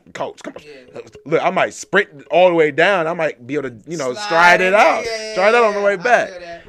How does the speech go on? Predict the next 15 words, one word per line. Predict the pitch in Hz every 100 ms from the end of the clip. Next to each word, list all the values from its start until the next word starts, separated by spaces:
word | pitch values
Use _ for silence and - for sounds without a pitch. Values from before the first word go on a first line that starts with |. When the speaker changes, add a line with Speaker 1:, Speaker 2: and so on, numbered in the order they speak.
| -
Speaker 1:
So, | - 151
like, | 147 143 131
he, | 160 175 185 185 _
he | - 156
couldn't | - 151 151
do | 143 208
it. | 175 - _
So, | -
like, | 135 139 135 131 117 _
there | 113 156
were | 139
times | 151 165 160
where | 127
I | 110 151
legitimately | 151 127 113 92 151 156 127 107 95 76 _